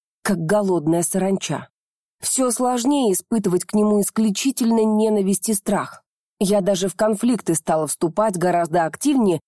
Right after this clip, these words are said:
потому что осмелела и перестала опасаться за каждое своё слово. Он уже не казался мне монстром, скорее сложным человеком, который не пытался быть приятным ради кого-то.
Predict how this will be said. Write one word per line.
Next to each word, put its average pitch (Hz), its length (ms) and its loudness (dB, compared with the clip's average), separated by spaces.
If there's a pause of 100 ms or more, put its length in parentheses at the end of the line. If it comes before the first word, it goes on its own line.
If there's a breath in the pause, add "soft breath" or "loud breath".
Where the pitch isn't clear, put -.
(280)
потому 302 360 2
что - 200 -2
осмелела 262 600 0
и 262 120 2
перестала 247 640 0
опасаться 220 600 -2
за 196 180 0
каждое 202 440 -2
своё 190 380 0
слово. 196 520 -2 (300)
Он 190 200 2
уже 180 200 0
не 190 100 2
казался 214 560 -2
мне 156 180 0
монстром, 170 640 -2 (220)
скорее 170 480 0
сложным 160 480 -2
человеком, 160 600 -2
который 175 440 0 (260)
не 208 140 2
пытался 202 560 0
быть 190 260 0
приятным 190 640 0
ради 175 280 -2
кого-то. 170 600 -4